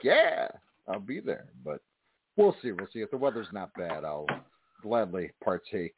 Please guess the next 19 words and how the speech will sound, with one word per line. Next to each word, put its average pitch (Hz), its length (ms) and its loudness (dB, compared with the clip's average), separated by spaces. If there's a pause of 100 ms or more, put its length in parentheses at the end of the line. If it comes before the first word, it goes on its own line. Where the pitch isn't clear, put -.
(640)
and 104 140 0
help 113 260 4
you 95 100 -4
beat 92 240 -4
that 82 180 2
record. 82 500 -2 (380)
Again, 147 360 6
uh, 139 240 10
give 143 240 2
the, 160 180 8
uh, 151 120 10
the 147 160 0 (160)
Twitch, 190 300 4 (200)
uh, 127 400 0 (120)
site 160 180 6
again 156 220 0
there, 151 120 2
good 143 240 -6
sir. 156 200 0